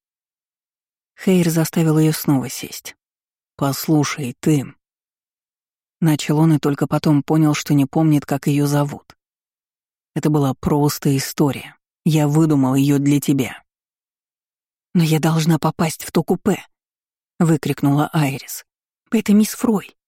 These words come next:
Я должна убедиться сама». «Не будь дурочкой. Пациентка в том купе настоящая, и она в тяжёлом состоянии. Если мы ворвёмся туда и начнём буянить, доктор просто выставит нас вон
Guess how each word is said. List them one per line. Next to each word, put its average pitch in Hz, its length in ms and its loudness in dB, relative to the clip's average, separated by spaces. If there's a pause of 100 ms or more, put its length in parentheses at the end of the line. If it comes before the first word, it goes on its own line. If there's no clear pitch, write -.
Я 185 160 0
должна 196 400 2
убедиться 190 500 0
сама». 185 460 0 (840)
«Не 151 220 0
будь 160 460 0
дурочкой. 160 680 0
Пациентка 190 640 -2
в - 80 -4
том 175 260 2
купе 165 280 2
настоящая, 143 840 -2 (240)
и 156 80 0
она 165 180 2
в 147 60 -8
тяжёлом 156 440 2
состоянии. 139 720 -4 (680)
Если 139 260 -2
мы 156 140 2
ворвёмся 151 560 0
туда 147 220 0
и 143 100 2
начнём 147 480 2
буянить, 147 460 2
доктор 151 340 -2
просто 156 380 -2
выставит 147 400 -2
нас 147 260 -2
вон 147 400 0